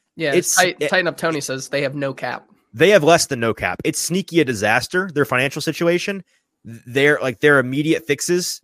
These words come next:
Speaker 2: to fix their cap situation, of which they're m-, many, many millions of dollars over the cap projected right now.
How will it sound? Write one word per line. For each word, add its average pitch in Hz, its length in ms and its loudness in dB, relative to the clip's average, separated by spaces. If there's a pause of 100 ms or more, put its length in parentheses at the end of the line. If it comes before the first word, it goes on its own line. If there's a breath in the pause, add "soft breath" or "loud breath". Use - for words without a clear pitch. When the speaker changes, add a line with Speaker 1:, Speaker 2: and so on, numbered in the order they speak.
Speaker 2:
to 131 300 0
fix - 320 -2
their 151 140 4
cap 143 220 0
situation, 147 460 -4
of 127 160 -4
which 135 220 0
they're 123 160 2
m-, 123 360 -8
many, 131 400 -4
many 127 220 -4
millions 123 300 -6
of 107 40 -8
dollars 117 220 2
over 117 240 -4
the 120 80 -4
cap 139 240 0
projected 139 300 -4
right 151 120 0
now. 170 220 -2